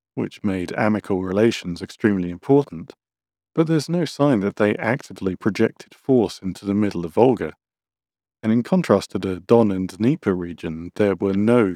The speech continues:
Khazar fortresses or garrisons there. In the ruling family, the Khazar Khan kept one of Almish's sons as a hostage. But again, the exchange of noble hostages was common practice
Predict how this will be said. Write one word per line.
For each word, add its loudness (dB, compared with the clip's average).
Khazar -2
fortresses -4
or -4
garrisons -2
there. -12
In 4
the 0
ruling 0
family, -2
the -8
Khazar -2
Khan -2
kept -2
one 2
of -6
Almish's 0
sons 0
as -4
a -10
hostage. 2
But -2
again, 0
the 0
exchange -2
of -4
noble 0
hostages -8
was -10
common 2
practice -4